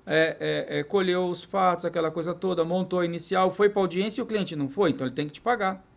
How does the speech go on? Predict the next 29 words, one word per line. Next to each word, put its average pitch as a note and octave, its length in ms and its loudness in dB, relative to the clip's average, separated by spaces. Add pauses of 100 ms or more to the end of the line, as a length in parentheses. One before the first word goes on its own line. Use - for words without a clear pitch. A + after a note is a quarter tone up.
(840)
Pelo D3 200 8
menos D3+ 340 2
dois F3+ 240 0
salários F#3+ 320 0
mínimos. B2 520 -6 (560)
E F3 140 2
olha A3+ 180 6
essa G#3 160 -2
daqui, F#3+ 360 0
ó, A2+ 120 2
essa C#3 180 -4
aqui E3 180 -4
que E3+ 100 -8
tem G3+ 160 -2
a F#3+ 60 2
ver F#3 140 0
com F#3+ 100 -2
a G3+ 40 4
reforma. C#3 520 0 (340)
Além E3+ 420 4
das A#3+ 180 4
despesas D#3+ 760 0
e C#3+ 60 -4
dos C3 200 -6
honorários, B2+ 580 2
conforme C3 400 -4
já B2+ 140 -2
estipulado B2+ 580 -6
aí, F#3 240 -2